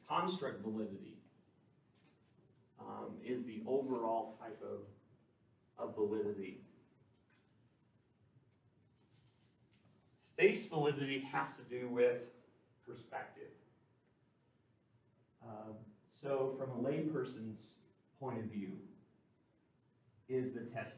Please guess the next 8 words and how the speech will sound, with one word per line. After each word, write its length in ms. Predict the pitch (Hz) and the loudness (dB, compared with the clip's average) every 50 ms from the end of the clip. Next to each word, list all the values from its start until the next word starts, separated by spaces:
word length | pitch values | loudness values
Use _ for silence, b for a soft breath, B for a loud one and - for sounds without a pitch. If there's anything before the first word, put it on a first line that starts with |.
| - | -10
valuable? 640 | - - 101 101 104 101 98 - - - - - - - - - - - - - - - - _ - | -6 -6 -4 -4 -4 -6 -8 -8 -10 -12 -14 -14 -16 -18 -20 -20 -20 -20 -20 -20 -20 -20 -20 _ -12
From 140 | 123 117 113 | -8 -6 -6
a 100 | 110 110 | -4 -2
layperson's 680 | 113 127 135 147 147 143 - 117 117 - - 117 - - - - | -2 -2 0 -2 -2 -4 -4 -6 -6 -6 -6 -8 -10 -12 -12 -14
point 160 | - 104 104 | -12 -12 -12
of 60 | - - | -12 -10
view 140 | - - - | -10 -10 -10
that, 200 | - - - | -10 -12 -14